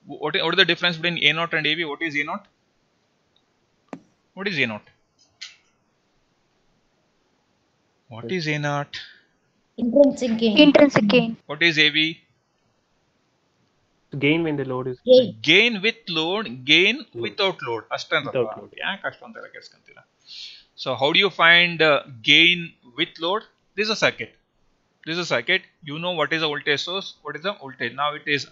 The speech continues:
Speaker 1: R D multiplied by the current. What is the current? It is minus G M into R naught into V in overall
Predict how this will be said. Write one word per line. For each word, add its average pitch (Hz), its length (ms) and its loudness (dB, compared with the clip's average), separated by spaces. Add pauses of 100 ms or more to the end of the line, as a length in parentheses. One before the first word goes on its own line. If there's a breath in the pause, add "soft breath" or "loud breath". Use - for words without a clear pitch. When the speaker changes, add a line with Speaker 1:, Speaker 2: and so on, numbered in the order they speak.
Speaker 1:
R 139 280 0
D 127 420 -8 (280)
multiplied 143 520 -6
by 127 80 -4
the 143 100 -6
current. 117 360 -2
What 151 100 -8
is 156 60 -8
the 165 40 -4
current? 165 380 -4 (420)
It 147 160 -12
is 143 220 -2
minus 139 560 -4
G 135 180 -6
M 143 140 -8
into 143 240 -12
R 127 320 -2
naught 143 260 -6
into 175 400 -14 (140)
V 113 260 -6
in 175 180 -10 (440)
overall 156 420 -6